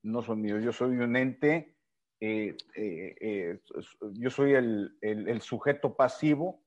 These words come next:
que está obligado. ¿Hay una diferente regulación respecto de impuestos retenidos e impuestos trasladados o todo cae en el mismo supuesto desde el punto de vista fiscal? Me quiero referir en particular al ciento cuarenta y seis B del Código Fiscal.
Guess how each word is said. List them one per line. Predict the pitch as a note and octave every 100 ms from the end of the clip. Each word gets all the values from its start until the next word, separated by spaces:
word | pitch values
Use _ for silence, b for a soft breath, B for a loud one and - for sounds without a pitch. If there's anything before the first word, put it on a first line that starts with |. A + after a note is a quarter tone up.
| -
que |
está | A2 -
obligado. | B2 A#2+ A2 G2+ F2+ F2+ b b b b
¿Hay | D3+ F#3+
una | G3+ G#3
diferente | D3+ - B2 D3 D#3+ E3 D3 A#2+
regulación | A2 G#2+ A2 G#2+ - C#3
respecto | C#3 B2+ - A#2 - G#2+
de | G#2
impuestos | G2+ C#3+ C#3+ D3+
retenidos | A#2+ A2+ A2 A#2+ D3 C3+
e | A#2+
impuestos | G#2+ C#3+ C#3 C#3+
trasladados | A#2+ A2+ A#2 B2 D#3 G3+ F#3 -
o | B2
todo | - D3 C#3+ C3
cae | C3+ C3+ B2+
en | A2
el | A2+
mismo | C3 B2
supuesto | A#2+ F#2 - C3 - E3+ - _ _ -
desde | A#2+ C3 A#2+
el | A#2
punto | - E3 E3 C#3
de | B2
vista | B2+ D3+ - A#2 - _
fiscal? | - G#3+ G3+ - C#3+ D3 G#3 A3+ _ _ _ _ - -
Me | A#2 B2
quiero | - C#3 C3
referir | B2 A#2+ A#2+
en | B2+
particular | A2+ A2 A2+ - A2+ C3
al | C3
ciento | A2 B2+ A2
cuarenta | A#2+ A2 G2+ F#2+ G#2+
y |
seis | - B2 A2+
B | A#2 A#2+
del | A2+ G2+
Código | A2+ G#2+ G2
Fiscal. | - _ D2